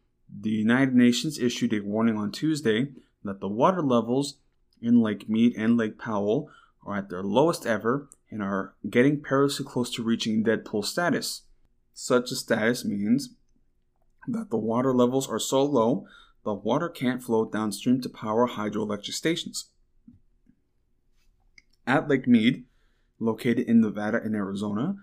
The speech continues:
the country's largest artificial body of water, levels have gotten so low that it's essentially become a graveyard. Human remains, dried out fish, and a sunken boat dating back to World War Two have so far been revealed from underneath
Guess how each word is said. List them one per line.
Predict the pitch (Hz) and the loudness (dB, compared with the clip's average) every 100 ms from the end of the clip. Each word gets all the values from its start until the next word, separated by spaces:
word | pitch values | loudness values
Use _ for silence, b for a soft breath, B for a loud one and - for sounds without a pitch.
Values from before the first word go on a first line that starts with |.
| B B B _ | B B B _
the | 110 101 98 95 _ - | -6 -4 -6 -10 _ -2
country's | 131 120 131 117 | 2 2 2 -2
largest | 107 107 113 - | 0 -2 -2 -2
artificial | 113 101 110 - | -2 0 -4 -2
body | 101 104 104 | -4 -4 -2
of | 104 101 | -4 -4
water, | 107 107 151 190 b b b b - | 0 2 0 -2 b b b b -4
levels | 110 156 175 | 0 0 0
have | 135 117 | -2 0
gotten | 135 113 | -2 -2
so | - - 185 | -2 2 4
low | 156 107 143 - _ | 4 2 0 -2 _
that | 101 | 0
it's | 107 113 | 2 0
essentially | - 160 160 160 | 0 0 2 0
become | - - 123 | 0 2 2
a | |
graveyard. | 110 120 135 117 - - - _ _ _ _ | 4 4 4 2 -4 -6 -12 _ _ _ _
Human | - 127 135 113 | -2 4 6 6
remains, | 107 107 147 202 208 196 - _ - | 4 4 6 6 4 2 -6 _ 0
dried | 107 107 | 2 2
out | 107 - | 0 -2
fish, | - 170 175 | 0 0 2
and | 120 | 0
a | 101 | 0
sunken | - 139 139 131 107 | -2 -2 2 4 6
boat | 131 139 | 4 2
dating | 120 113 110 | 2 4 2
back | 107 - | -2 -6
to | 110 | -4
World | 110 110 | -2 0
War | 104 | -2
Two | 98 156 185 190 B B B | 0 0 0 -2 B B B
have | 110 104 | -6 -2
so | - 147 | 2 2
far | 139 135 131 | 4 2 4
been | 135 | 4
revealed | 117 101 127 143 160 | 2 2 2 2 2
from | - 117 113 b b _ | 0 0 0 b b _
underneath | 104 110 110 117 147 165 | -2 2 6 8 8 6